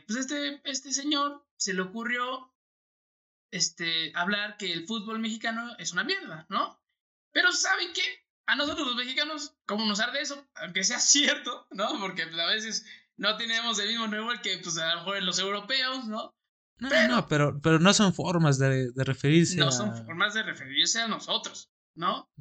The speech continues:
Speaker 2: No, por supuesto.
Speaker 1: Porque
Speaker 2: No,
Speaker 1: si lo
Speaker 2: se nos
Speaker 1: dijera
Speaker 2: debe
Speaker 1: aquí,
Speaker 2: respetar.
Speaker 1: le partimos su madre.
Speaker 2: <laughs>
Speaker 1: Se-,
Speaker 2: No, claro,
Speaker 1: mira, te-,
Speaker 2: él lo dice
Speaker 1: tenemos a
Speaker 2: con
Speaker 1: los de
Speaker 2: la, con la
Speaker 1: América.
Speaker 2: comodidad,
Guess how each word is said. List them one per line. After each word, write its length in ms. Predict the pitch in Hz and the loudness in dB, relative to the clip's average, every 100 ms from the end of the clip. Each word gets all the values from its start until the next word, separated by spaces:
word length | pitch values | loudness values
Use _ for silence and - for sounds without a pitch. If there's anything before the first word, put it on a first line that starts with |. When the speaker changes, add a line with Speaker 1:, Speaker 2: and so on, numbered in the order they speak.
| - | -4
Speaker 2:
No, 220 | 117 107 | -4 -4
por 120 | - | -8
supuesto. 480 | - - 123 - - _ _ _ _ _ _ _ _ | -14 -8 -6 -4 -6 _ _ _ _ _ _ _ _
Speaker 1:
Porque 240 | - 170 180 | -6 2 4
Speaker 2:
No, 60 | 139 | 4
Speaker 1:
si 100 | 110 | 4
lo 100 | 196 | 4
Speaker 2:
se 100 | 117 | 6
nos 60 | 113 | 8
Speaker 1:
dijera 140 | 123 | 8
Speaker 2:
debe 120 | 190 | 10
Speaker 1:
aquí, 120 | 180 - | 8 6
Speaker 2:
respetar. 320 | 107 131 - | 2 0 0
Speaker 1:
le 140 | 170 170 | -4 -4
partimos 400 | 156 269 302 220 | 2 2 4 0
su 80 | |
madre. 280 | 185 220 208 - _ _ | 2 2 2 -4 _ _
Speaker 2:
<laughs> 920 | - - - - 196 - 226 - - | -20 -8 -4 4 4 4 2 0 -10
Speaker 1:
Se-, 220 | - 190 180 - - | 0 2 2 -2 0
Speaker 2:
No, 140 | 214 | 0
claro, 220 | 170 147 175 | 4 6 8
Speaker 1:
mira, 280 | 202 - - | 8 4 -2
te-, 180 | 202 139 | 2 8
Speaker 2:
él 60 | |
lo 80 | 160 | 12
dice 300 | 170 170 185 | 12 12 10
Speaker 1:
tenemos 20 | |
a 40 | 180 | 8
Speaker 2:
con 100 | 165 | 8
Speaker 1:
los 80 | 135 | 8
de 60 | |
Speaker 2:
la, 120 | 120 | 8
con 100 | - | 8
la 60 | 135 | 8
Speaker 1:
América. 160 | 131 135 | 6 6
Speaker 2:
comodidad, 640 | 135 135 139 139 185 - | 6 8 10 10 8 4